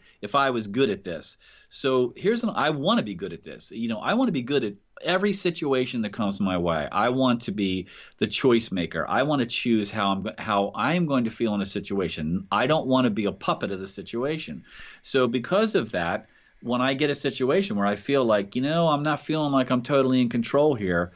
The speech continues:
oh, that means I got an opportunity to work on this. So what, what are my resources? What do I know? What kind of a plan can I come up with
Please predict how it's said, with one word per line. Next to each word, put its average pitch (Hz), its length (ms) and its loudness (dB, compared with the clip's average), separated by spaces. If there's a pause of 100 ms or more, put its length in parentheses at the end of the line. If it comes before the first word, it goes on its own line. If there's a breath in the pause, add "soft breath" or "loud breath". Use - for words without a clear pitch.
(220 loud breath)
oh, - 280 2 (520 soft breath)
that 165 240 0
means 135 320 -2
I 175 180 0
got 143 160 2
an 127 100 2
opportunity 120 760 -2
to 120 200 0
work 110 640 2
on 101 180 -6
this. 90 160 -10
So 127 300 0
what, 135 420 0
what 180 200 0
are 208 40 0
my 175 140 2
resources? 107 580 -4
What 175 120 2
do 165 100 4
I 151 80 4
know? 101 400 0
What 117 220 -2
kind 156 160 -2
of 131 60 0
a 117 40 2
plan 127 400 0
can 110 100 -6
I 104 120 0
come 107 200 -2
up 110 200 0
with 90 320 -2